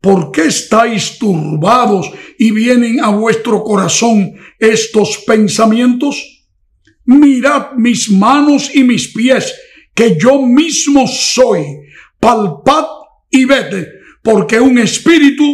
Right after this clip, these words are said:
no tiene carne ni huesos,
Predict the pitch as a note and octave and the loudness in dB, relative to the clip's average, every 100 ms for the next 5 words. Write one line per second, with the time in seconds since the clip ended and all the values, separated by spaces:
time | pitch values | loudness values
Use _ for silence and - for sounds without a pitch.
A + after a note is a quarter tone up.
0 | C#4+ _ _ _ G#3 A#3+ A3+ C4 C4 B3 | -4 _ _ _ 0 0 0 0 0 0
1 | F#3 A#3+ C4 C4+ C4 B3+ B3+ C4+ B3+ C4+ | -2 0 0 2 2 2 0 2 2 4
2 | C#4 B3 - D#3 - - - - _ | 2 0 -4 -6 -6 -10 -12 -20 _